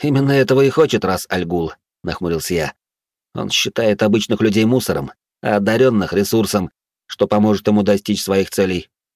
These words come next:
Какие они? Не знаю. Но как минимум промежуточная цель, тотальный контроль над всей галактикой.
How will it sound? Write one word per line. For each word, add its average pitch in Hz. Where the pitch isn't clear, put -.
Какие -
они? 127
Не 165
знаю. 147
Но 151
как 151
минимум 147
промежуточная 120
цель, 117
тотальный 117
контроль 113
над 107
всей 104
галактикой. -